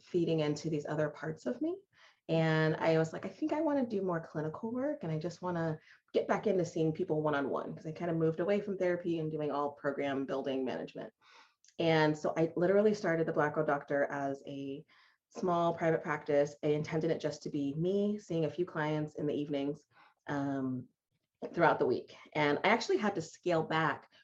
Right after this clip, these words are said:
from what I was doing to even make space to be able to do that. And I tend to find, you know, folks that are ambi-, ambitious and are, you know,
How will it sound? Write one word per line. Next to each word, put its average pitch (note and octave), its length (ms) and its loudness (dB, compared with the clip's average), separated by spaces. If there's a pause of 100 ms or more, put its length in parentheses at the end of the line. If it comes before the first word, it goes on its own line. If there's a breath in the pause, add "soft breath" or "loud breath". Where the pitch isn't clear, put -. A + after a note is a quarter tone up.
from E3 120 0
what D#3+ 100 8
I D3+ 60 8
was C#3+ 160 2
doing D#3 280 2
to - 120 -6
even D3+ 160 0
make C#3 180 -2
space - 440 -4
to - 80 -10
be - 180 -6
able B2 180 -8
to - 120 -8
do C#3+ 160 -8
that. - 260 -8 (460 soft breath)
And D#3+ 100 -2
I C#3+ 40 -2
tend D#3 240 -4
to D3+ 40 -2
find, C#3+ 580 0
you G#3 100 -2
know, C#3+ 120 0
folks D#3 180 -10
that D3 80 -2
are C#3 80 0
ambi-, C#3+ 380 -4
ambitious D3 480 -4
and C#3 100 -6
are, C3+ 240 -2
you F3+ 60 -4
know, B2 240 -6